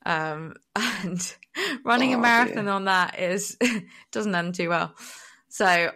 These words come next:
Speaker 1: I did have to have, like, a proper break after London. Um, and it, it was amazing. It's incredible what your body can do. I literally couldn't run the day before. And then on race day morning, I was like, "Mm,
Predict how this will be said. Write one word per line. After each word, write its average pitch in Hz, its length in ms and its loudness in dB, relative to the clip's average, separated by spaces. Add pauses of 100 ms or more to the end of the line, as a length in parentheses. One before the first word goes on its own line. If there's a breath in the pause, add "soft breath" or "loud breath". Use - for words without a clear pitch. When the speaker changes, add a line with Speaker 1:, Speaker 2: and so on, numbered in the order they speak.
Speaker 1:
I 196 140 2
did 185 200 -4
have 180 160 -2
to - 80 -16
have, 170 160 -2
like, 156 220 -4
a 165 60 -6
proper - 460 -4
break 135 320 0
after 165 300 -2
London. 151 540 -4 (680 loud breath)
Um, 151 540 -2 (200)
and 165 480 0 (300)
it, - 200 -4 (100)
it 240 180 2
was 233 160 2
amazing. 226 400 0
It's 180 200 -4
incredible 190 480 -2
what 185 140 0
your 175 100 0
body 175 260 -2
can 180 160 -4
do. 175 400 2
I 180 120 0
literally 185 500 -2
couldn't 190 460 -2
run 165 440 -2 (160)
the 180 60 -6
day 170 180 -2
before. 175 480 -2 (520 soft breath)
And 190 180 0
then 185 140 0
on 185 140 0
race 196 220 0
day 196 160 0
morning, 196 500 -2
I 180 180 0
was 180 180 -4
like, 175 340 0 (380)
"Mm, 440 340 0